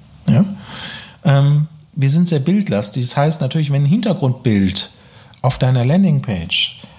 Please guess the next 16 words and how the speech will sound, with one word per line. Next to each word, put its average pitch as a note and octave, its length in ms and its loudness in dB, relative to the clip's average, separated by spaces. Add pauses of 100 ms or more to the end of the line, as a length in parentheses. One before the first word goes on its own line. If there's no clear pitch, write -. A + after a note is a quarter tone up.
(240)
ähm, B2 500 2
passt - 520 -2
zu - 180 -2
der C3 220 -2
Anzeige, G2+ 800 0 (500)
dann F#2+ 160 -4
fühlt E3+ 260 0
derjenige A2+ 320 2
sich C3+ 160 -2
hier C3+ 240 0
genau C3 280 0
richtig A#2+ 320 -2
abgeholt. F2 520 -4
Wenn C#3+ 140 4
du C#3+ 100 0
also B2+ 440 2